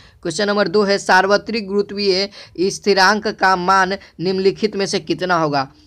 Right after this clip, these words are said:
तो कितना होता है सार्वत्रिक, किसका सार्वत्रिक गुरुत्वीय स्थिरांक का, यानी जी का मान कितना होता है? तो आप लोग बताइए पहले। तो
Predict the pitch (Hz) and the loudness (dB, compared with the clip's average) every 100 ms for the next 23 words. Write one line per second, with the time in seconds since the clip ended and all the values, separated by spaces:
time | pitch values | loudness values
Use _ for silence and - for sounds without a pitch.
0 | _ 170 156 202 - 214 226 202 202 208 | _ -10 -8 -8 -6 0 0 0 0 0
1 | 208 202 190 180 180 - 254 - - _ | 0 0 2 2 -2 -2 -4 -4 -14 _
2 | _ - 196 - 240 214 208 196 202 202 | _ -8 -8 -2 -2 0 0 0 -2 -4
3 | 233 214 180 196 - 202 214 226 196 160 | -8 -8 -6 -6 -6 -4 -2 -2 -4 -6
4 | 185 180 180 156 - 151 165 185 180 147 | -2 0 0 -2 -2 0 0 -2 -4 -4
5 | 196 220 220 196 202 202 190 165 190 190 | -6 0 2 4 0 0 -4 -4 0 0
6 | 165 160 165 151 160 127 - _ - - | -2 -2 -2 0 -2 -4 -10 _ -20 -20
7 | - 170 170 143 156 185 170 - 160 165 | -10 -6 -4 -4 -4 -8 -8 -10 -4 -2
8 | 196 240 269 _ - 165 196 233 _ _ | 0 -2 -4 _ -4 -4 -4 -8 _ _
9 | _ _ _ _ _ _ _ _ _ _ | _ _ _ _ _ _ _ _ _ _
10 | _ _ _ _ - 208 208 | _ _ _ _ 0 2 2